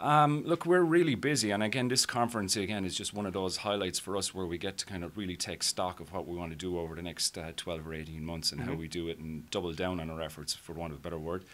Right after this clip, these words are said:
Speaker 1: Um, we're gonna continue to expand our, our global footprint, so that one hundred and fifty locations, we're pro-,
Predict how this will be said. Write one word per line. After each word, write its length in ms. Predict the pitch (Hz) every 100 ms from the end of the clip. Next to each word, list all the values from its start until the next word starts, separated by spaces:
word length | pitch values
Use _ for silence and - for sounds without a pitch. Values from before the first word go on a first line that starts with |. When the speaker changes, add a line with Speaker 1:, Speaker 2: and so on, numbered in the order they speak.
| - - - -
Speaker 1:
Um, 380 | 98 98 98 - - - - - -
we're 100 | -
gonna 160 | 131 143
continue 420 | 135 131 - 123
to 80 | 120
expand 380 | 113 - 110 101
our, 80 | 92 -
our 100 | 101
global 300 | 92 101 92
footprint, 480 | - 98 - 120 127
so 100 | 123
that 200 | 120 110
one 120 | 107
hundred 220 | 101 90
and 80 | 87
fifty 280 | 101 90 92
locations, 540 | 90 - 95 90 85
we're 80 | 90
pro-, 340 | - - 85